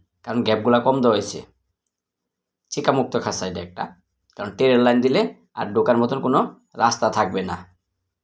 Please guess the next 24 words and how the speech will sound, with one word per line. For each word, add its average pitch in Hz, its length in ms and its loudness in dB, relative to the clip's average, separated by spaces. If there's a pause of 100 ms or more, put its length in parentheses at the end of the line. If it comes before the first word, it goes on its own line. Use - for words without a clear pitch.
(840)
দরজাগুলো 110 460 4
করে 113 140 0
একটু - 140 -10
বড় 117 200 6
করে 117 180 4
দেওয়া 110 140 2
হয়েছে, 117 120 0
কারণ 110 240 0
যে 117 140 4
কোনো 117 180 2
জাতের 120 280 -2 (360)
মুরগি 104 240 -2
এখানে 113 240 -2 (440)
পালন 123 200 0
করতে 117 240 -2
পারে। 90 220 -4 (4000)
আমরা 104 160 -8
সরাসরি, 123 640 2
সরাসরি 123 460 2
ঘুরে 110 300 2
ফিরে 131 240 2
চতুর্থ 127 300 0
সারি 120 180 4
আপনাদের 123 320 0